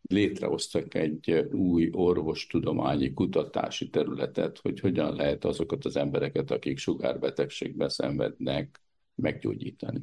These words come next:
És ami a könyvben van, az egy nagyon érdekes, mert látszik az, hogy, eh,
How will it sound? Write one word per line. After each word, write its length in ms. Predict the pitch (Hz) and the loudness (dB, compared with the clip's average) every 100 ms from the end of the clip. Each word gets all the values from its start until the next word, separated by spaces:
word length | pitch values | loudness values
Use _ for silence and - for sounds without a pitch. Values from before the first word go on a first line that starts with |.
| - | -2
És 420 | 90 80 78 - | 2 2 2 -2
ami 220 | - 113 | 2 4
a 120 | 98 101 | 4 4
könyvben 380 | 156 117 92 | 4 4 4
van, 200 | 92 98 | 4 4
az 140 | 95 92 | 4 4
egy 140 | 87 | 4
nagyon 320 | 107 127 92 | 4 4 4
érdekes, 600 | 85 80 - 76 85 78 | 4 2 2 0 0 2
mert 200 | - 76 | 2 0
látszik 480 | - 92 95 98 - | 2 2 0 -4 -2
az, 240 | 85 87 - | 0 0 0
hogy, 340 | 82 80 - | 2 2 2
eh, 260 | 80 76 | 2 4